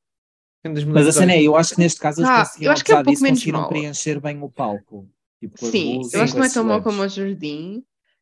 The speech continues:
Speaker 3: Tipo, não
Speaker 1: Uhum.
Speaker 3: tá tão, tipo,
Speaker 1: Despido.
Speaker 3: yeah, despido. Ahm, opá, mas não tá, eu acho que não tá acontecendo nada e, tipo,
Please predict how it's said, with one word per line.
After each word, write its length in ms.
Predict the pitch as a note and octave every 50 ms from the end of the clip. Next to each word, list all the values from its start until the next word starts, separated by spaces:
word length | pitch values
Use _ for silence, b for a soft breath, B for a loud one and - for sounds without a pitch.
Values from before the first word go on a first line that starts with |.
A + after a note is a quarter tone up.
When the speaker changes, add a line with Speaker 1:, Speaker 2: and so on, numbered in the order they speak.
| _ _ _
Speaker 3:
Tipo, 240 | - G#3 - - F#3
não 140 | F#3 F#3 F3+
Speaker 1:
Uhum. 20 |
Speaker 3:
tá 160 | E3 F3+ F3+
tão, 520 | F3 - G3 F3+ E3 E3 E3 E3 E3 E3 E3+
tipo, 920 | - E3 D3 D3+ D3+ D3+ D3+ D3+ D3 D3 D3 C#3+ C#3+ C#3+ C#3+ C#3+ C#3+ C3+
Speaker 1:
Despido. 600 | - - - F3 E3 D3 C3+ C3+ C#3 D3 D3 - _ _ _ _ _ _ _ _ _ _ -
Speaker 3:
yeah, 260 | G3 E3+ C#3 F2 F#2
despido. 760 | F#3+ - - - - F3+ D#3 D3+ D3 D#3+ E3+ F#3 A3 C4+ C4+ b b b b b b b b _ _ -
Ahm, 800 | F#3 F#3+ F#3+ G3 G3 F#3+ F#3+ F#3+ F#3 F#3+ F#3+ F#3 F#3+ F#3+ G3 G3+ - _ _ _ _ _ _ _ _ _ _ _ _ _ _ _ -
opá, 300 | D4+ D4 D4 D4 C4+ A#3
mas 600 | A3+ A3+ A#3+ A#3 - - - - - - - _ _ _ _ _ _ _ _ _ _ _ _ _ _ - - B B B B B B B B B B B _ _ _ _ _ _ _ b b b b b b b -
não 120 | A#3+ B3
tá, 220 | C4 D#4 E4+ E4 E4 - - E3+ - -
eu 220 | - - - A3+ A#3+
acho 140 | C4 C4 -
que 60 | C4+
não 100 | C4 A#3+
tá 120 | B3+ B3+
acontecendo 640 | B3 B3 A#3+ A3+ A3 - - G#3 G3+ G3 F#3+ E3+ -
nada 640 | F3 F3 E3 D#3+ E3 E3+ F#3 G#3+ A3+ A#3+ B3+ C#4 C#4
e, 100 | - A#3
tipo, 560 | A3+ A#3 A3 G3 - G#3 F#3+ F3+ E3+ E3 E3+